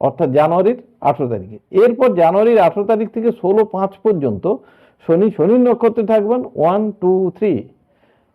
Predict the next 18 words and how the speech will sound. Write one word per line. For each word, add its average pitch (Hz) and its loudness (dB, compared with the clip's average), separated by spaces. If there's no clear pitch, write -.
ওয়ান, 240 4
টু, 104 -6
টু 220 0
আর্থিক 185 -2
বিকাশকে 214 0
সাহায্য 185 0
করলো, 120 -2
অর্থাৎ 165 -4
আর্থ-, - -2
অর্থকে 202 -2
ইন্ডিকেশন 190 -2
করলো, 123 -6
সেই 170 -4
সঙ্গে 190 -2
ওয়ান 151 0
নেগেট 151 0
করলো, 95 -14
থ্রি 269 0